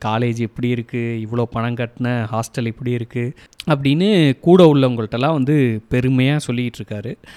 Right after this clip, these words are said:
எல்லாம் சொல்லி முடிச்சுட்டு அன்னைக்கு சாயங்காலம் வீட்டுக்கு வராரு. ஆ, எப்போதும் இந்தமாரி சாயங்காலம் வீட்டுக்கு வந்தா அவங்க பையன் இருப்பான். So, இப்ப அவன் இல்ல அப்படிங்கிறத நினைச்சு இவரும் ஃபீல் பண்றாரு. அப்பதான் யோசிச்சு பார்க்கறாரு, "நம்ம வந்து அவனை ஃபோன் பண்ண சொல்லியிருந்தோமே, அடிக்கடி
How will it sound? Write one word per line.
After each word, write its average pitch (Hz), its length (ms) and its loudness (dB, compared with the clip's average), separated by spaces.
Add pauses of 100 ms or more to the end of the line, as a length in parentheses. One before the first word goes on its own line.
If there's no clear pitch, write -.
(360)
எல்லாம் 151 220 4
சொல்லி 165 240 4
முடிச்சுட்டு 151 560 0
அன்னைக்கு 147 260 -6
சாயங்காலம் 151 460 0
வீட்டுக்கு 151 420 -2
வராரு. 131 400 -2 (400)
ஆ, 127 200 0
எப்போதும் 180 640 2
இந்தமாரி 165 420 2
சாயங்காலம் 151 400 0
வீட்டுக்கு 156 300 -2
வந்தா 139 200 2
அவங்க 139 200 2
பையன் 131 320 0
இருப்பான். 117 420 -4 (220)
So, 120 200 0
இப்ப 113 240 -2
அவன் 110 220 -4
இல்ல 123 400 -4 (120)
அப்படிங்கிறத 117 640 -4
நினைச்சு 110 160 -8
இவரும் 127 420 -2
ஃபீல் 127 220 -6
பண்றாரு. 104 380 -10 (520)
அப்பதான் 196 420 2
யோசிச்சு 208 240 -2
பார்க்கறாரு, 156 580 2
"நம்ம 147 240 0
வந்து 170 220 0
அவனை 175 220 -2
ஃபோன் 131 560 0
பண்ண 190 240 0
சொல்லியிருந்தோமே, 131 580 0
அடிக்கடி 165 440 2